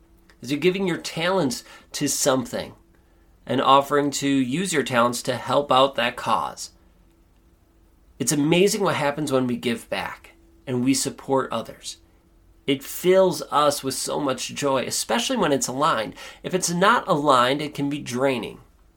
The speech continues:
And heck, even sometimes the things that are aligned can drain us. We need to make sure that we take the time to fill our cup so we could stay energized and continue to give.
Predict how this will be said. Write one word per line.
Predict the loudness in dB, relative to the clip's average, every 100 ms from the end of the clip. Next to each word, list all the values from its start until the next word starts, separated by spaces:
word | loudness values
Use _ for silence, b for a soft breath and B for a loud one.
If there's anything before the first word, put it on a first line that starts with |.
| _ _ _ _
And | -2
heck, | -2 -2
even | -2 -2
sometimes | -2 0 0 0 -2
the | -4
things | -4 -2
that | 0
are | 2 4
aligned | 4 2 0 B B -10
can | -4 -2
drain | -4 -4 0 0
us. | 0 -4 -4
We | -4
need | -4 -2
to |
make | -2 -2
sure | -4 -4
that | 0 -2
we | -4 -8 B B B
take | -6 -6 -6
the |
time | -6 0 2 2 0
to | -6
fill | -6 -2 2
our | 2 0
cup | 0 -2 -4 b b b b b -14
so | -8 -6
we | -2 -2
could | -2 -2
stay | 0 0
energized | 0 -2 -2 -4 -4
and | -8
continue | -10 -12 -4 -2 -2
to | -6
give. | -12 -14 -16